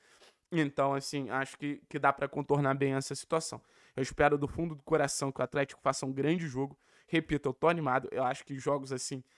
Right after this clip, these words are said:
é, potencializam o Atlético, potencializam a história recente do Atlético, que foi marcado por grandes mata-matas e foi marcado por grandes momentos onde o Atlético conseguiu se superar.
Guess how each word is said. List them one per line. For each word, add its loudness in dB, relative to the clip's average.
é, 0
potencializam -4
o -2
Atlético, -4
potencializam -4
a -2
história 0
recente -8
do -4
Atlético, -4
que -2
foi -2
marcado 0
por -6
grandes -2
mata-matas -2
e -10
foi -8
marcado 2
por -6
grandes -4
momentos -4
onde 0
o 4
Atlético 0
conseguiu -8
se -10
superar. 0